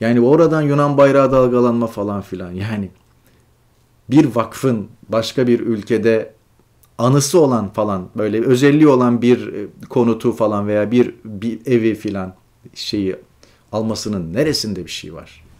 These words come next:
Geçelim Doğu Akdeniz demişken efendim bugün, m, e,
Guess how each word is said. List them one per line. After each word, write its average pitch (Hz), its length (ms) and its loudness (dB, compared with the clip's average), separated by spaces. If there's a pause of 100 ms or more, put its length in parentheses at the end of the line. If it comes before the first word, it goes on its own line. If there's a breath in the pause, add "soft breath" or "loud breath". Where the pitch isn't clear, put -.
(600 loud breath)
Geçelim 196 460 6
Doğu 147 160 6
Akdeniz 156 400 0
demişken 160 420 0
efendim 131 460 -2
bugün, 175 440 0
m, 117 340 0
e, 107 360 0